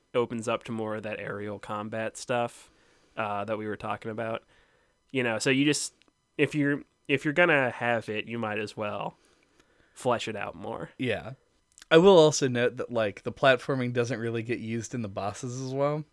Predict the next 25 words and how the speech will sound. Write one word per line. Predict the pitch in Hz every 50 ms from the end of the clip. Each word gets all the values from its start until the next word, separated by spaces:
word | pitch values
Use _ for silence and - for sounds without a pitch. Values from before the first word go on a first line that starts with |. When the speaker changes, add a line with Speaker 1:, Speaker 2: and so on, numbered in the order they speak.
| _ _ _ _ -
Speaker 2:
or | 135 127 117 110 104 -
as | - 113 110 98 101
much | - 104 107 107 113 - - - - -
anyway. | 123 127 135 139 139 143 151 151 151 - -
Speaker 1:
Mm-hmm. | 131 120 113 110 104 101 101
Speaker 2:
There | 123 117 110
are | 98
a |
couple | - - - 110 104 - 123 117
that | 117 117 110
have | 110 120 113 117 123
it, | 117 - 120 113
but | - 101 107 98 - _ _ _ _ _ _ _ _ _ _ _ _ _ - - - 139
because | 127 123 - - 135 131 117
of | 131 120
that, | 127 120 120
it | 117 113
makes | 113 113 104 - - -
it, | 117 110 101 92 - - - - _ _ _ _ _ _ _ _ _ _ _ _ _ _ _ _ _ _ _ _ _ _
it | - 151 147 -
feels | - 220 208 170
like | 175 175
a | 151 139
separate | - 156 135 - - 135 101
mode. | 120 117 117 120 123 127 123